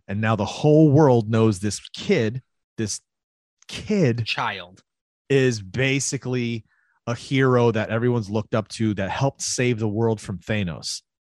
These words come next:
Speaker 1: This kid is a part of that. And immediately this starts with that. And we see the reaction.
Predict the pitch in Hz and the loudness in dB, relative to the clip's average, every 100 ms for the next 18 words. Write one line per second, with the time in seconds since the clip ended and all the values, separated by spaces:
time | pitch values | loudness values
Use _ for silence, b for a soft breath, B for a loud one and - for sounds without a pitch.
0 | _ - 104 151 147 - - 156 120 90 | _ -12 2 2 2 -6 -8 -2 -2 -2
1 | - 117 104 - 147 135 104 80 67 _ | -4 -4 -4 0 2 2 2 -6 -12 _
2 | _ _ _ _ 135 139 139 139 139 123 | _ _ _ _ 0 2 4 4 2 -2
3 | - - _ _ _ _ _ _ _ 117 | -8 -16 _ _ _ _ _ _ _ 0
4 | 123 165 196 185 156 147 - 127 123 - | 4 6 8 6 4 2 2 2 2 -2
5 | - _ _ _ _ _ 113 120 113 110 | -6 _ _ _ _ _ -4 -4 -2 -4
6 | 92 69 _ _ _ _ _ - 120 123 | -4 -6 _ _ _ _ _ -6 -2 -2
7 | 127 - 156 139 117 123 135 - 85 | -2 2 2 4 2 2 0 -2 -10